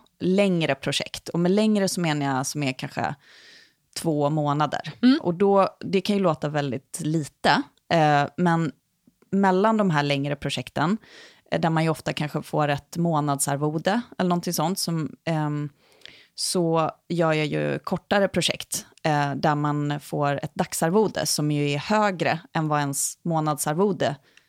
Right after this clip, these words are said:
Speaker 1: eh, skulle bli då om man slår ut det per dag.
Speaker 2: Mm.
Speaker 1: Ehm, och, eh, gör jag då två längre projekt och sen, eh, ja, det vet jag inte exakt hur många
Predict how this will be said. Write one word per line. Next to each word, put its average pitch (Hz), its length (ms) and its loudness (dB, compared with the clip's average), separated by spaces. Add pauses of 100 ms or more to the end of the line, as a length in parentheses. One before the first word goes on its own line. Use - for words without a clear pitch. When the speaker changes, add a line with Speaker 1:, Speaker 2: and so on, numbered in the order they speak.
(160)
Speaker 1:
eh, 147 260 0
skulle 156 320 -2
bli 147 340 0
då 139 100 2
om 135 80 0
man 131 80 0
slår 143 220 -2
ut 131 160 -4
det 110 140 -4
per - 180 -4
dag. - 240 0 (100)
Speaker 2:
Mm. 254 200 8 (420)
Speaker 1:
Ehm, 156 420 0 (520)
och, - 420 -2
eh, 165 300 4
gör 226 220 4
jag 208 200 4
då 143 200 2
två 220 240 0
längre 180 300 2
projekt - 600 -4
och 165 120 -2
sen, 151 420 0
eh, 143 260 -2 (680)
ja, 180 120 6
det 185 140 4
vet 185 220 4
jag 170 100 2
inte 139 100 -2
exakt - 360 2
hur 214 40 4
många 160 500 2